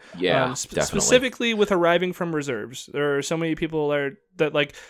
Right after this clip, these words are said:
Speaker 2: they, yeah, they have their game plan. They, they make a nine-inch charge. I'm like, you understand that a nine-inch charge is not easy to come by. Like, there, there's a lot of failure there. You, you gotta, you gotta shore up or do something.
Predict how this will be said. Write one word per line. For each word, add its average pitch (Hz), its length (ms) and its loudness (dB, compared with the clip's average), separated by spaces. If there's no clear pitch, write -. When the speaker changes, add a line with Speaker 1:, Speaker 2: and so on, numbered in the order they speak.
Speaker 2:
they, 185 160 2
yeah, 170 120 4
they 165 100 8
have 220 260 4
their 214 100 4
game 214 200 2
plan. 208 180 0
They, 170 100 0
they 165 160 0
make 196 240 -2
a 214 60 2
nine-inch 180 420 -2
charge. 240 320 0
I'm 165 120 -2
like, 170 100 -4
you 247 320 -6
understand 269 540 2
that 170 260 2
a 165 80 0
nine-inch 202 400 4
charge 226 300 2
is 147 100 -10
not 180 220 0
easy 180 160 -2
to 135 80 -4
come 226 240 0
by. 123 360 -4
Like, 135 200 -10
there, 180 220 -2
there's 202 160 0
a 202 40 0
lot 269 240 2
of - 80 0
failure 254 320 8
there. 117 340 -4
You, 160 200 -14
you 160 140 -14
gotta, 196 420 2
you 170 140 -4
gotta 202 200 2
shore 202 320 2
up 196 140 2
or 160 80 -2
do 185 240 -4
something. 156 600 -6